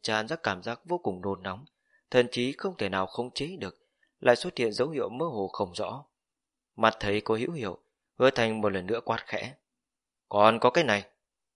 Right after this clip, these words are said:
Hứa Thành thổi phát lực lượng thiên đạo trong tòa thiên cung thứ sáu. Mặc dù Tường Long đang ở bên ngoài, nhưng khí tức thiên đạo ở bên trong đệ lục cung vẫn tồn tại.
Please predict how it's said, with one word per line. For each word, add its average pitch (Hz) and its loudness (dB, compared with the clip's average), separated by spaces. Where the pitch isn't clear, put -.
Hứa 123 8
Thành 107 -2
thổi 104 -2
phát 151 -6
lực 107 -2
lượng 107 -2
thiên 165 -8
đạo 95 0
trong 104 -6
tòa 92 -2
thiên 95 -10
cung 95 -8
thứ 110 -8
sáu. 113 -8
Mặc 117 4
dù 113 2
Tường 110 2
Long 107 2
đang 156 -2
ở 110 2
bên 147 -4
ngoài, 98 -4
nhưng 117 0
khí 123 -2
tức - -4
thiên 180 -4
đạo 98 2
ở - -6
bên 104 0
trong 98 -6
đệ 113 2
lục 110 0
cung 101 -2
vẫn - -6
tồn 98 0
tại. 82 -6